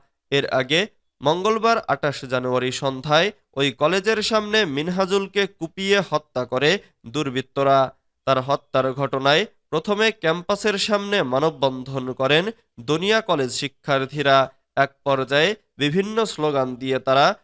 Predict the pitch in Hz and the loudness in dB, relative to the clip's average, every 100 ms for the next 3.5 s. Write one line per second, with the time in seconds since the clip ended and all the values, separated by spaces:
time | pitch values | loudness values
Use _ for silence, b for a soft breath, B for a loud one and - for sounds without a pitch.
0 | _ _ - 160 175 208 - 135 135 135 | _ _ -4 0 2 0 -2 -4 -2 -2
1 | 127 - 143 143 139 139 - _ 135 135 | -4 -2 0 2 0 -2 -14 _ -4 0
2 | 165 226 _ - - 160 202 214 220 226 | 2 0 _ -10 -4 0 2 0 0 0
3 | 214 202 196 202 208 | 0 -2 -2 0 2